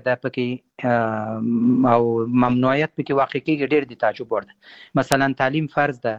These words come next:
تعلیم خ-، د خیر کار ده، تعلیم د منفعت کار ده، د هیواد لپاره، د انسانیت لپاره، د ژوند لپاره، د نظام لپاره. زما په نظر باندې دا تاوان یې رسولی ده په خپله افغانستان ته، په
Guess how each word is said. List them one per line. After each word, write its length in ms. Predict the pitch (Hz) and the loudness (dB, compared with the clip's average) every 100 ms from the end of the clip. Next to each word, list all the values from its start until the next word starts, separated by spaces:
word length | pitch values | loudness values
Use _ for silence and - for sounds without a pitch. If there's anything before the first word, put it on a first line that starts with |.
| - _ _ _ | -10 _ _ _
تعلیم 360 | 120 127 151 147 127 120 - - | -2 0 0 0 -4 -8 -16 -10
خ-، 280 | - - - 120 | -4 -4 -4 -4
د 120 | 117 | -2
خیر 240 | - 147 - | 2 2 2
کار 180 | 127 113 110 | -2 -2 -4
ده، 80 | 107 104 117 | -6 -4 -2
تعلیم 280 | 117 147 131 - - - _ | 0 0 -2 -6 -20 -20 _
د 100 | 131 123 | 2 2
منفعت 420 | 113 123 135 156 - | 2 2 2 0 -2
کار 160 | 127 117 | -2 -4
ده، 80 | 117 107 | -8 -8
د 100 | 113 113 | -10 -4
هیواد 360 | 123 147 127 | 0 0 -2
لپاره، 320 | 127 123 117 113 | -2 -2 -2 -6
د 140 | 110 110 | -8 -10
انسانیت 500 | 110 120 131 151 - | -4 -2 0 0 -2
لپاره، 280 | 123 123 120 110 | 0 0 0 -2
د 140 | 107 | -4
ژوند 260 | 123 147 135 | -2 -2 -2
لپاره، 280 | 127 123 117 110 | -2 -2 -2 -6
د 100 | 113 | -10
نظام 320 | 110 147 147 135 | -4 -2 0 -2
لپاره. 280 | 127 123 117 _ _ - 147 | -2 -2 -4 _ _ -4 0
زما 180 | 196 202 | 2 2
په 80 | 202 | 0
نظر 260 | 180 190 190 | 0 0 0
باندې 260 | 180 170 151 147 147 170 | -2 -2 -4 -8 -4 -2
دا 80 | 170 | -2
تاوان 300 | 151 147 175 | 0 0 0
یې 100 | 170 147 | 0 -2
رسولی 400 | - 147 160 143 | -2 -2 -2 -2
ده 80 | 120 113 - _ _ - | -2 -4 -12 _ _ -6
په 60 | - | -2
خپله 240 | 165 156 131 | 0 2 2
افغانستان 580 | 117 127 123 - 160 170 190 | 0 -2 -2 -2 -2 0 -2
ته، 120 | 185 _ _ _ _ _ _ _ - - | -4 _ _ _ _ _ _ _ -20 -20
په 60 | - | -4